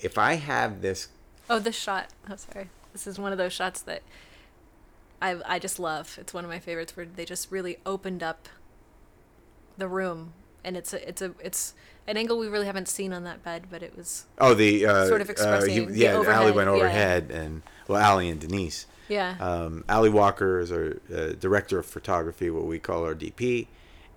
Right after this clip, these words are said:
Speaker 1: and Denise DeNovi directed, um, this episode. And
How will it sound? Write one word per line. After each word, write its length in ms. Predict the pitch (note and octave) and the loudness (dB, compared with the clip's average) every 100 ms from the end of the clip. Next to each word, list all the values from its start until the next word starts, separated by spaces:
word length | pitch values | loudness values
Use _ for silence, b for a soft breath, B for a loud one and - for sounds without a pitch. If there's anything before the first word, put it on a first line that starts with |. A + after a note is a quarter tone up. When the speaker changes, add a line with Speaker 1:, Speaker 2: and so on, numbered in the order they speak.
| - | -6
Speaker 1:
and 380 | F2 E2+ E2 D#2 | -4 -2 -4 -6
Denise 360 | F2 F2 E2 | -4 -4 -4
DeNovi 540 | - F2+ A2+ A#2 F#2+ E2+ | -6 2 4 4 4 0
directed, 540 | F#2 F#2 - F2 - b b b - | 0 0 0 -4 -4 b b b -10
um, 440 | F2 E2+ E2 E2 - | -6 -6 -8 -10 -12
this 460 | E2 D#2 D2+ - - | -10 -4 -4 -4 -6
episode. 440 | - - E2 C#2+ C#2 - _ _ _ _ _ _ _ _ _ _ _ _ - - - _ - | -6 -6 -6 -8 -10 -16 _ _ _ _ _ _ _ _ _ _ _ _ -12 -12 -12 _ -8
And 380 | F#2 F#2 F2 | -4 -2 -4